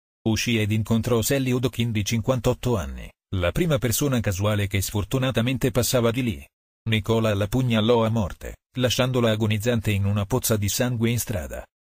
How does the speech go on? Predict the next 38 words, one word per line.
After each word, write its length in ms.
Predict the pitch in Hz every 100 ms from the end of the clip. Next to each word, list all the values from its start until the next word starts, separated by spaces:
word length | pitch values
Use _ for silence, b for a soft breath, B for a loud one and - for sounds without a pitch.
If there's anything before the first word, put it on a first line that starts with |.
| _ -
La 140 | 117
donna 340 | 107 98 104 101
morì 260 | 110 120
poco 280 | 120 113 107
dopo 240 | 110 131
i 60 | 110
minuti. 460 | 113 110 69 67 62 _ _ _ -
Il 180 | 120 110
tutto 320 | 147 - 110
è 60 |
stato 300 | 104 147 131
ripreso 440 | 120 113 107 - 120
dalle 240 | 113 117
telecamere 520 | 113 107 123 123 117
di 120 | 101 98
sicurezza, 720 | 107 95 90 73 - 67 - _
dal 180 | - 113
furto 380 | - 127 - 131
del 160 | 117 117
coltello 480 | 139 110 104 107
nella 240 | 104 107 110
macelleria 580 | 113 113 107 110 110 104
al 100 | 107
momento 420 | 120 143 113 107
in 120 | 101
cui 260 | - 107 104
fugge 320 | 143 120 113
dopo 260 | 104 123
l'uccisione 520 | 127 117 113 98 117 110
di 140 | 98
Sally. 420 | - 90 71 73 - _ _ _
Così, 400 | - 139 147 92 - -
Edginton 540 | 120 98 110 117 107
fu 220 | 101 - 127
arrestata 560 | 123 131 - 110 113
subito 360 | 107 113 107 110
dopo 280 | 117 110 104
l'attacco. 640 | 98 - 73 - -